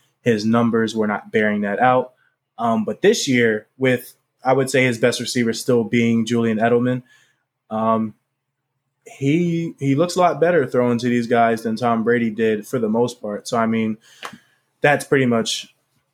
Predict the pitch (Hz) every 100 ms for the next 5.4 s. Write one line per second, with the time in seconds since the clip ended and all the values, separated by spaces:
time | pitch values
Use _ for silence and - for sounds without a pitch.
0 | - 131 113 107 113 110 107 127 127 117
1 | 113 107 104 104 101 110 95 98 113 110
2 | 101 110 104 98 - 131 127 127 - _
3 | _ _ _ _ _ _ - - 131 123
4 | 123 - - - _ _ 120 104 107 -
5 | 123 151 165 -